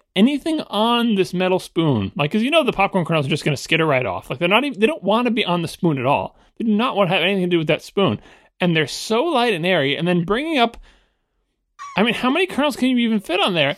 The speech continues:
then trying to open your mouth wide enough to fit the metal spoon that's, like, clacking against your teeth and the, the pile of popcorn that you hope to get on there, or just, it's just one kernel at a time,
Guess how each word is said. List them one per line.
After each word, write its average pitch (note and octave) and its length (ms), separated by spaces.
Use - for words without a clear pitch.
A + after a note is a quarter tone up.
then F#3+ 120
trying A#3+ 300
to - 80
open A#3 220
your A#3 80
mouth A3 160
wide F#3+ 300
enough A3+ 220
to - 120
fit - 260
the E3 80
metal F#3+ 320
spoon A#3+ 380
that's, F#3+ 140
like, D3 140
clacking G3 360
against A3+ 240
your B3+ 80
teeth B3 300
and E3+ 120
the, A#2+ 100
the D3+ 180
pile G#3+ 420
of A#3+ 100
popcorn A3+ 500
that E3 40
you E3 120
hope G3+ 220
to G3+ 100
get F#3 220
on A3+ 220
there, F3 180
or F3+ 40
just, F#3 180
it's D#3+ 120
just F#3+ 180
one F3+ 200
kernel G3+ 360
at F#3+ 80
a F3+ 40
time, A#3 300